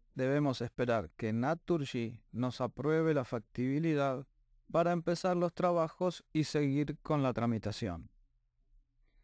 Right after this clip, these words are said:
En esta instancia podemos ver en la página de Naturgy que nuestro nuevo trámite ya no está en la solapa pendientes de tratamiento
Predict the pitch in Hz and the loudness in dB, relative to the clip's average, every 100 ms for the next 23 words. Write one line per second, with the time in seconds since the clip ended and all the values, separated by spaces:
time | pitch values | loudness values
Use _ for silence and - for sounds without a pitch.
0 | _ _ - - 127 135 - 104 110 170 | _ _ -20 -6 -2 0 -2 -4 0 0
1 | 170 156 131 - _ _ _ - - 143 | 0 -2 -2 -4 _ _ _ -20 -2 2
2 | 185 185 151 156 143 120 - - 120 117 | 4 2 0 2 0 -2 -6 -4 0 0
3 | - 143 143 143 151 175 185 170 139 156 | -2 -4 -2 0 2 2 4 2 2 -2
4 | 143 - 165 165 _ _ _ - 135 143 | -2 -2 -4 -6 _ _ _ -6 0 2
5 | 143 - 123 131 147 180 160 139 165 180 | 0 -2 -2 0 2 2 2 2 2 2
6 | 165 - 127 120 - _ - 185 185 175 | -2 -2 -4 -4 -14 _ -4 0 2 2
7 | 185 - 202 190 147 131 120 131 135 131 | -2 -4 0 2 2 0 -2 0 2 2
8 | 131 131 123 123 127 131 120 113 117 117 | 0 0 0 2 2 0 -2 -4 -4 -2
9 | 120 120 120 120 110 107 101 107 | -2 2 2 2 0 -2 -6 -8